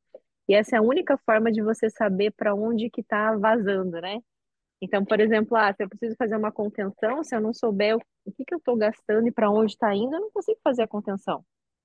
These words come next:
Sei lá, tô gastando muito com alimentação, por exemplo, né? Quando a gente tá na, sei lá, vida pessoal aqui. Ah, tô gastando muito com restaurante. Você só vai saber a partir do momento que você olhar, que você analisar, né,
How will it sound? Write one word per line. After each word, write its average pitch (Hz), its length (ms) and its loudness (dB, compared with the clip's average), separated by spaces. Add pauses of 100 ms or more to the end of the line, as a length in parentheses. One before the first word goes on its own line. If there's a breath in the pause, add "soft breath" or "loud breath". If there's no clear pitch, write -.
(840)
Sei 220 80 0
lá, 208 140 6
tô 202 140 0
gastando 226 540 -2
muito 262 380 -4
com 254 500 -2
alimentação, 247 760 -2
por 180 160 -2
exemplo, 165 520 -4 (400)
né? 175 160 0
Quando 180 180 0
a 185 60 4
gente 185 160 0
tá 190 140 0
na, 175 240 0
sei 175 140 0
lá, 165 180 0 (200)
vida 180 200 2
pessoal 165 540 0
aqui. 156 300 -8 (340)
Ah, 196 100 2
tô 196 100 0
gastando 214 300 4
muito 233 180 2
com 240 140 -2
restaurante. 226 640 2
Você 208 80 -2
só 214 160 0
vai 196 160 2
saber 233 280 -2
a 233 40 -8
partir 247 160 -4
do 285 60 -4
momento 254 260 -8
que 262 120 -6
você 233 300 -2
olhar, 208 400 0
que - 140 -12
você 208 240 -10
analisar, 190 760 0
né, 214 140 -4